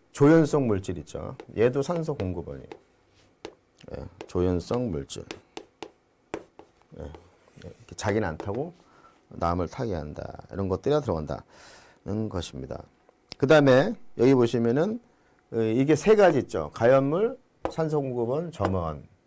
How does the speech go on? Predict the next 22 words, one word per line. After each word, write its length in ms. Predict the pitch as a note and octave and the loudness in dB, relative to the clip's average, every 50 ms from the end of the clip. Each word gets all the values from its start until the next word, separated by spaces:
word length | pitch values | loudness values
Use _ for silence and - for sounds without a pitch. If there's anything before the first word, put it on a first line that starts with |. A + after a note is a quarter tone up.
| _ _ _ _ _ _ _ _ _ _ _ | _ _ _ _ _ _ _ _ _ _ _
얘네들이 460 | G#2+ C3+ D3+ E3+ F3 E3+ D#3+ E3+ D3+ | 4 6 8 8 8 8 6 6 4
이렇게 220 | C3+ B2 G#2+ - C3+ | 4 2 0 -2 -4
하면서 320 | B2+ B2+ A#2+ A2 D#3 D#3 | -4 -4 -4 -4 -6 -8
반응이 400 | - - F#2+ F2+ A2 A#2 A#2 A#2 | -6 -2 -2 0 2 2 2 2
일어나는데 580 | A2+ A2 G#2+ G2+ G2+ G2+ G2+ C3+ D#3+ F3 E3 A2 | 0 -2 -4 -6 -6 -6 -4 -2 -2 -2 0 2
연소, 640 | G#2 A2 B2 C3 C3 B2+ C#3 C#3 B2+ A2+ F2 D2 - - - _ _ - G2+ | 2 2 4 2 0 2 2 2 2 0 -2 -4 -8 -14 -20 _ _ -4 0
연속해서 960 | G#2+ A2+ C3 C3+ C#3 C#3+ C#3 C3+ C3+ C#3+ A2+ - - A#2+ G2+ F#2 B2 C3 B2+ | 2 2 4 4 2 2 0 -2 -2 -4 -6 -4 -4 -4 -2 -2 -2 -2 -2
일어난다 600 | A2 G2 G2 F2 F2 F#2 E2 D#2+ D#2 D#2+ D#2+ D#2+ - | -2 -4 -6 -6 -6 -8 -10 -12 -12 -14 -14 -16 -14
해서 320 | - - A#2+ B2+ C3+ C#3 - _ - - _ _ | -12 -10 -8 -8 -8 -10 -14 _ -20 -20 _ _
연소가 420 | F2+ F#2+ G2+ G2 - G#2+ G2 G2 | -6 -4 -4 -4 -4 -4 -4 -4
될 180 | F#2 F#2 E2 E2 - | -4 -6 -8 -10 -8
때 220 | - D3 E3 F#3+ G3 - _ - - - _ _ _ - - - | -6 -4 -4 -4 -8 -12 _ -20 -20 -20 _ _ _ -18 -6 0
연쇄 420 | G2 G#2+ B2 C3 C3 B2 C#3+ B2+ | 2 2 4 2 2 4 2 2
반응이 420 | A2+ G2+ F2 F2 F#2+ F#2 F#2 F2+ F2+ | 2 0 -2 -2 -4 -4 -6 -6 -6
일어나죠. 720 | F2+ F2 E2 D#2 D#2 D#2 E2 D#2 F2+ A#2 B2+ G2+ C#2+ C#2 _ - - _ _ _ _ - _ _ _ _ - - _ _ - - - A#2+ G#2 | -8 -8 -8 -10 -10 -10 -10 -8 -6 -6 -6 -8 -10 -12 _ -20 -20 _ _ _ _ -20 _ _ _ _ -18 -18 _ _ -18 -12 -10 -6 -2
연쇄 440 | F#2+ G#2+ C3 D3 C3 D3+ D#3 D3 D3 | 2 2 4 4 6 6 6 6 6
반응까지 840 | C3 G2 G2+ F#2+ G#2 G#2+ G#2 - G#2 G2 F#2+ F#2 G#2+ A#2 B2+ C3 C3+ - _ _ _ _ _ _ _ - - _ _ | 4 2 0 0 0 -2 -2 -2 -2 -4 -4 -2 -2 -2 -2 -2 -4 -8 _ _ _ _ _ _ _ -20 -20 _ _
합하여, 640 | - D3+ D3 - - C#3 B2 A#2+ C3+ E3+ G3+ A#3+ - _ _ _ _ _ | -6 -6 -4 -2 -2 0 0 0 0 0 -2 -4 -8 _ _ _ _ _
어, 380 | - F#2 F2 E2+ E2+ E2 - F#2 - - - _ | -18 -16 -16 -16 -16 -18 -20 -20 -20 -20 -20 _
사 380 | - - - C3+ C3+ C3+ C3+ | -20 -8 -2 0 2 2 2
대 260 | C3+ D3+ D3+ D3+ D#3+ D3 B2+ | 2 2 0 0 -2 -4 -4
요소다. 520 | F#2+ F2+ E2+ - F#2 D2+ D2 - D2+ - | -4 -4 -2 -4 -4 -6 -6 -10 -10 -16